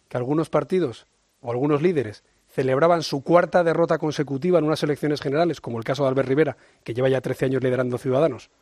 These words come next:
yo nueve meses P P, el P P, y sin embargo celebraban cuando había ganado Sánchez, claro, es cuando nos dimos cuenta, oiga, pues aquí a lo mejor el adversario no era Sánchez, a lo mejor el adversario era el Partido Popular.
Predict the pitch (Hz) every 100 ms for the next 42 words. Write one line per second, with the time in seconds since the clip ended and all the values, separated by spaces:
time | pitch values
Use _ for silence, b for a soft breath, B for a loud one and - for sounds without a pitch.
0 | - 120 127 120 127 117 - 113 - _
1 | B B 120 127 165 _ b b b b
2 | b _ _ _ 196 160 175 156 175 180
3 | 160 147 143 190 165 147 131 135 156 165
4 | 165 190 185 208 226 - 151 185 - 160
5 | 165 147 151 147 127 120 175 - b b
6 | b b - 120 123 139 151 156 151 180
7 | 165 135 165 180 170 127 117 202 - -
8 | - _ _ _ _ _ 135 113 120 131
9 | 147 143 - 160 180 180 - 120 123 113
10 | 110 165 160